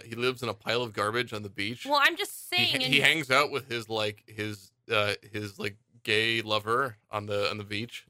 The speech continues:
Speaker 2: I
Speaker 1: Right?
Speaker 2: no. What I'm saying is, in Japan, it's probably not that big of a deal because in America, that's considered a rude thing. But for them, they probably just think it's
Speaker 1: It's a,
Speaker 2: weird.
Speaker 1: it's a cultural thing. It's like,
Speaker 2: Yeah.
Speaker 1: "Oh, he's doing, he's doing that American thing."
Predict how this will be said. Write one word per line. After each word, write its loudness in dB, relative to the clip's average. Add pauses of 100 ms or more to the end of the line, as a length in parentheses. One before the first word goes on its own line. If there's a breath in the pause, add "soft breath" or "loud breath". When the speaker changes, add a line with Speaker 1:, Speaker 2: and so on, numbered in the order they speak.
Speaker 2:
I 6
Speaker 1:
Right? -2
Speaker 2:
no. 2
What 2
I'm 0
saying -4
is, -2
in -10
Japan, 2
it's -8
probably 2
not 2
that -4
big -8
of -10
a -6
deal -2
because -6
in -8
America, 2
that's -4
considered -8
a -4
rude -12
thing. -12
But -14
for -8
them, 0
they -6
probably -2
just -16 (160)
think -10
it's -20
Speaker 1:
It's -8
a, -2
Speaker 2:
weird. -8
Speaker 1:
it's -8
a -2
cultural -2
thing. -4
It's -20 (100)
like, -2
Speaker 2:
Yeah. 6
Speaker 1:
"Oh, 2
he's -6
doing, -6
he's -14
doing -2
that 2
American -2
thing." -10